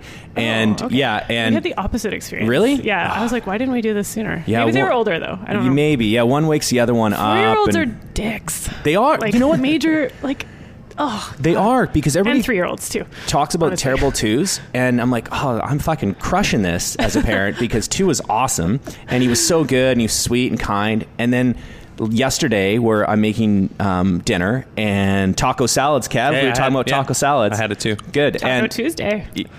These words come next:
Speaker 3: uh, oh, it
Speaker 1: Oh,
Speaker 3: was?
Speaker 1: no, it was Wednesday.
Speaker 3: It was Wednesday.
Speaker 2: Oh, shit. Sorry.
Speaker 1: That's okay.
Speaker 2: <laughs> Okay.
Speaker 1: Yeah, you've been up early with
Speaker 3: <laughs> That's
Speaker 1: kids, I'm
Speaker 3: all
Speaker 1: sure.
Speaker 3: right. And it's hard to tell with the days.
Speaker 1: Yeah, plus this is a podcast, so the
Speaker 3: <laughs> Yeah.
Speaker 1: time won't really matter.
Speaker 3: It's Tuesday.
Speaker 1: <laughs> Um,
Speaker 2: Yeah.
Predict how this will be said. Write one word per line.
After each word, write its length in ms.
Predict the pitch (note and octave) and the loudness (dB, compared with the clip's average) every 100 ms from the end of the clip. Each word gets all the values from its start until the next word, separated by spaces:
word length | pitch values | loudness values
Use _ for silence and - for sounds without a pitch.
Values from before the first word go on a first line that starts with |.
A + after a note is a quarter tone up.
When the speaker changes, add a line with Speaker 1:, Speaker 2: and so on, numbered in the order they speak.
| - | -8
Speaker 3:
uh, 260 | A#2+ A#2+ A#2+ | -6 -4 -4
oh, 100 | - F3+ | -4 0
it 40 | |
Speaker 1:
Oh, 60 | E3 | 2
Speaker 3:
was? 240 | F#3+ - - C#3 | 0 -2 -10 -4
Speaker 1:
no, 120 | D#3 A3+ | 0 2
it 20 | |
was 100 | A#3 | 2
Wednesday. 520 | D#4 D#4 G3+ G#2 D#2+ | 2 2 2 2 0
Speaker 3:
It 20 | |
was 120 | A2+ | -2
Wednesday. 360 | A2+ F#2+ F2+ C4+ | -2 -4 -4 -2
Speaker 2:
Oh, 100 | A3+ | 0
shit. 300 | G#3 - - - | -2 -6 -10 -10
Sorry. 160 | D3 - | -6 -2
Speaker 1:
That's 300 | A3 B2+ B2+ | 0 0 0
okay. 320 | A#2 - E2+ F#2+ | 0 0 -2 -2
Speaker 2:
<laughs> 80 | |
Okay. 140 | A2+ - | -6 -6
Speaker 1:
Yeah, 160 | A#2 G2 | -2 0
you've 180 | G#2 A2+ | 2 2
been 120 | A2+ | 0
up 140 | F#2+ | 0
early 260 | F#2+ F#2 F#2 | 0 0 0
with 120 | F#2+ | 0
Speaker 3:
<laughs> 0 | |
That's 360 | - B2 A#2+ G2+ | 0 2 0 0
Speaker 1:
kids, 20 | |
I'm 40 | F#2+ | 0
Speaker 3:
all 60 | |
Speaker 1:
sure. 80 | F#2 | -2
Speaker 3:
right. 80 | - - | -4 -4
And 180 | B2+ B2 | -4 -4
it's 100 | C3 | -4
hard 220 | B2+ A2 | -4 -4
to 80 | G#2 | -4
tell 260 | - F#2+ F#2+ | -4 -4 -2
with 160 | G#2+ | -4
the 80 | G2 | -4
days. 380 | F#2+ G2 - - | -4 -4 -6 -4
Speaker 1:
Yeah, 200 | D#3 D3+ | 0 0
plus 260 | - E3+ F3+ | 0 0 0
this 120 | D#3+ | 0
is 100 | E3 | -2
a 40 | A2 | -2
podcast, 580 | B2+ A2+ A2 G2+ E2+ | 0 0 0 0 0
so 300 | - G#2+ A2 | 0 2 2
the 120 | A2+ B2 | 0 -2
Speaker 3:
<laughs> 0 | |
Yeah. 20 | |
Speaker 1:
time 260 | A#2 B2 C3+ | 0 0 2
won't 160 | B2 | 2
really 200 | G#2+ G2+ | 2 2
matter. 300 | F#2+ F#2+ F2 | 2 2 0
Speaker 3:
It's 240 | G#2+ D#3 - | 0 -2 -2
Tuesday. 540 | G#3+ A3+ F#3+ C3+ B2+ | 0 2 2 0 0
Speaker 1:
<laughs> 40 | - - E3+ G#3+ F3 F3+ C3+ G#3+ E3+ - | 0 0 2 2 2 0 -2 -4 -4 2
Um, 300 | D3 D3+ | 4 4
Speaker 2:
Yeah. 80 | C3+ | 2